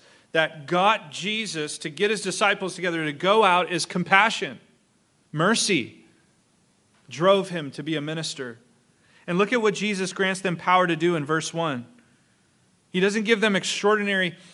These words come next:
uh, speech, an eloquence of speech.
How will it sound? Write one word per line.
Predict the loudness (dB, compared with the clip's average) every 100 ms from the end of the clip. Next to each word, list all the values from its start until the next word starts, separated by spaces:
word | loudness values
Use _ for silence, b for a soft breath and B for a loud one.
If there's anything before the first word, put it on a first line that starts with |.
| B B
uh, | 2 2
speech, | 2 -6 -4 -2 -2 -6 -6
an | -6
eloquence | -2 0 0 0 -6 -6 -8
of | -10
speech. | -8 -6 -6 -6 -14 -16